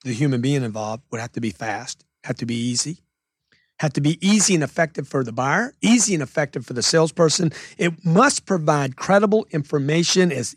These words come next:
easily as the buyer could access it himself. This is important information I'm giving you right here. This is the perfect sales process.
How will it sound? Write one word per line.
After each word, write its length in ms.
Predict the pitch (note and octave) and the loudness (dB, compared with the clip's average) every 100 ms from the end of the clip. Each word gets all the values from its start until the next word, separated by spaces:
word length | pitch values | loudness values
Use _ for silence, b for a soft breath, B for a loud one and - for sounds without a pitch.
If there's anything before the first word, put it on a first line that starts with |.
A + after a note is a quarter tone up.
| _ | _
easily 520 | F3 A3 A3+ A#3+ A3+ | 2 2 2 0 0
as 140 | E3 B2+ | 0 -2
the 80 | |
buyer 480 | A#2+ A2+ C#3 E3+ F3+ | -4 -4 -2 -2 -2
could 240 | D#3+ - B2+ - | -6 -14 -14 -12
access 640 | B2 - - D#3+ D3+ F3 | -10 -4 -4 -4 -4 -4
it 80 | D#3 | -4
himself. 640 | D3 - D3 B2 A2 - _ _ _ _ _ _ _ _ _ _ _ _ _ - | -4 -2 -2 -2 -4 -10 _ _ _ _ _ _ _ _ _ _ _ _ _ -12
This 180 | D3 - | -6 -4
is 60 | |
important 340 | C3+ D3 C3+ B2 | -2 0 0 -4
information 460 | - B2+ C#3 C3 | -8 -4 -4 -4
I'm 60 | G#2+ | -8
giving 200 | A2 G#2+ | -8 -8
you 80 | G#2 | -6
right 180 | G#2 | -6
here. 200 | F#2 A2 A2+ | -6 -10 -2
This 240 | D#3+ - | -2 0
is 100 | C3+ | -2
the 80 | C#3 | -4
perfect 320 | C3+ C3 A#2+ | -4 -4 -6
sales 220 | G#2+ F#2 | -6 -8
process. 600 | - A#2 - - - - | -8 -8 -8 -10 -14 -18